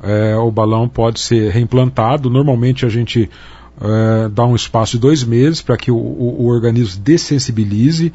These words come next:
e aí a gente implanta de novo e isso pode ser implantado quantas vezes for necessário. Não, não, não teria problema, evidentemente que todas as vezes teria que ser feita uma avaliação endoscópica, alguns exames teriam que ser solicitados, mas não tem nenhum, nenhum impedimento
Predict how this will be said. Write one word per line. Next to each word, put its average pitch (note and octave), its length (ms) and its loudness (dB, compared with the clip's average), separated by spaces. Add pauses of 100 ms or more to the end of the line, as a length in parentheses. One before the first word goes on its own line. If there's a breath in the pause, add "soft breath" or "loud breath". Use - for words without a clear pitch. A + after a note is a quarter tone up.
(280 loud breath)
e B2 120 0
aí B2 120 2
a A#2+ 40 2
gente C3 220 0
implanta B2 420 0
de F3 120 -4
novo C3+ 300 2
e A#2+ 160 0
isso A#2 180 -4
pode A#2+ 320 -2
ser B2 100 -2
implantado A2 440 -2
quantas B2+ 280 -2
vezes A#2 320 -2 (300 loud breath)
for B2 320 0
necessário. F#2+ 640 -4
Não, G2+ 160 -6
não, G#2 220 -10 (100)
não G#2 180 -6
teria A#2+ 320 2
problema, C3 480 2 (120)
evidentemente B2 720 0
que C3 120 -2 (460 loud breath)
todas D3+ 220 2
as C3 140 2
vezes C3+ 180 4
teria C#3 140 2
que C#3 60 -4
ser C#3 120 2
feita C3 240 2
uma B2 60 2
avaliação A#2 400 0
endoscópica, B2+ 600 -2
alguns G#2+ 220 -2
exames G#2+ 240 -2
teriam A2 180 -2
que - 60 -12
ser A2+ 200 -2
solicitados, C3 600 0 (280 loud breath)
mas C3 180 2
não C3+ 100 2
tem C3+ 160 4
nenhum, C3+ 240 4
nenhum C3 260 4
impedimento A#2+ 640 -4